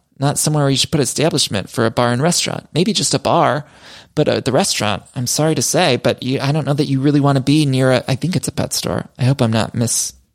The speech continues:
misrepresenting that there's a pet. I'm pretty sure it's a pet store. I mean, I drove past it <laughs> once.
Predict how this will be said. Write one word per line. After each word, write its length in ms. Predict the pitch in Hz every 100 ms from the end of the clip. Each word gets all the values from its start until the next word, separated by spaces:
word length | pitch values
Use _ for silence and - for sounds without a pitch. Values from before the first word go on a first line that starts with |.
| _
misrepresenting 960 | 131 117 - - 120 120 127 120 95 104
that 140 | -
there's 160 | 110 -
a 40 |
pet. 200 | - -
I'm 80 | 123
pretty 180 | 156 143
sure 160 | 120
it's 100 | 107
a 40 | -
pet 180 | 104
store. 300 | - - - - _
I 40 | 151
mean, 100 | 156
I 80 |
drove 240 | 151 180 180
past 320 | 143 127 -
it 40 |
<laughs> 160 | 127 127
once. 160 | 156